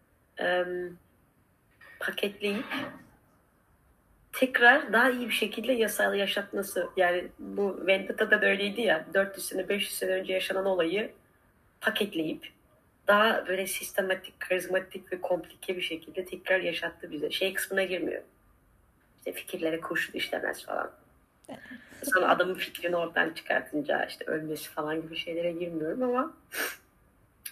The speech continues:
Speaker 1: e, öyle bir şey. İzlemiş miydin sen filmi?
Speaker 2: Filmi üniversitenin başlarında mı ne izlediğimizi hatırlıyorum ama yani o zaman da
Speaker 1: Şimdi
Speaker 2: çok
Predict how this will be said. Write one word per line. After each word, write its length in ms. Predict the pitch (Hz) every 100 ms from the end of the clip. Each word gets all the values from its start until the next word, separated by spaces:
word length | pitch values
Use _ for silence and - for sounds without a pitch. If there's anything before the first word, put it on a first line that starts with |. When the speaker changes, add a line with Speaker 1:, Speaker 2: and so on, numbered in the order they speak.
| -
Speaker 1:
e, 400 | 170 170 170 170 - _ _ _ _ _ _ _ _ _
öyle 220 | 202 196
bir 40 | -
şey. 300 | - 190 - - -
İzlemiş 360 | 190 214 269 311
miydin 120 | 247
sen 260 | 196 180
filmi? 240 | 180 175 180 - - - - - _
Speaker 2:
Filmi 520 | 226 226 254 294 - - - _
üniversitenin 640 | 254 277 311 330 370 359 285
başlarında 500 | 262 - 302 330 427
mı 160 | 381
ne 120 | 339
izlediğimizi 500 | 330 262 208 208 202 208
hatırlıyorum 480 | 208 240 247 277 403
ama 380 | 415 370 392 466 _ - - _ _ _ -
yani 320 | 233 359 285
o 120 | 277 285
zaman 320 | 302 311 302
da 40 |
Speaker 1:
Şimdi 80 | 254
Speaker 2:
çok 180 | 330